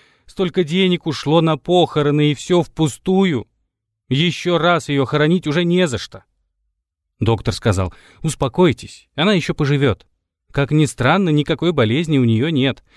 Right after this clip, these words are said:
Слабость после стресса имеется, но это не фатально». «Так её прямо сейчас забирать?» «Нет-нет, пусть побудет здесь недельку-другую. Необходимо за ней понаблюдать. Случай редкостный.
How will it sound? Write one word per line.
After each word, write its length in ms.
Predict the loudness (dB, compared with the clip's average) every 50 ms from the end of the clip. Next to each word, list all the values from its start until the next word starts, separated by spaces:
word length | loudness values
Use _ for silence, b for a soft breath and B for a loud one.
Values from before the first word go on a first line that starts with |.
| b b b b b b b b b
Слабость 440 | -4 0 0 2 2 0 -2 -2
после 300 | -2 -2 -2 0 -2 -4
стресса 500 | -4 -4 0 2 2 2 2 0 -2 0 2
имеется, 680 | 2 2 2 2 0 0 -2 -4 -4 -4 -4 -4 -6 -8 _
но 160 | -2 -2 0
это 220 | 0 -2 0 0 0
не 100 | 0 0
фатально». 500 | 0 -2 -2 -4 -4 -6 -6 -10 -14 _ _ _ _ _ _ _ _ _ _ _ _ _ _
«Так 220 | -4 -4 -4 -2 -2
её 160 | -2 -2 -2
прямо 300 | -2 0 0 2 2 0
сейчас 380 | 0 -4 -4 -2 0 0 0
забирать?» 500 | -2 -4 -4 -2 -2 -2 -2 -4 -8 _ _ _ _ _ B B B B B B
«Нет-нет, 640 | -2 0 0 0 0 -2 -2 0 0 0 0 -2 -6 -12 -20 -8 -2
пусть 260 | 0 0 0 0 -2
побудет 600 | -2 -2 0 0 0 0 2 2 0 0 -2 -2
здесь 280 | -2 0 -2 0 0 0
недельку-другую. 1080 | 0 0 0 0 0 0 0 -2 -4 -2 -2 -2 -2 0 0 2 2 2 0 -2 -4 b b b b b b b b
Необходимо 520 | 0 0 0 0 0 -2 -2 0 0 0 2
за 140 | 2 2
ней 120 | 0 0 0
понаблюдать. 880 | 0 0 0 0 0 0 0 0 2 2 2 2 0 -2 -4 -12 _ _ _ _ _
Случай 500 | -12 -6 -2 0 0 0 0 0 0 0
редкостный. 840 | 0 2 0 0 0 -2 -2 -4 -6 -6 -2 0 0 2 0 0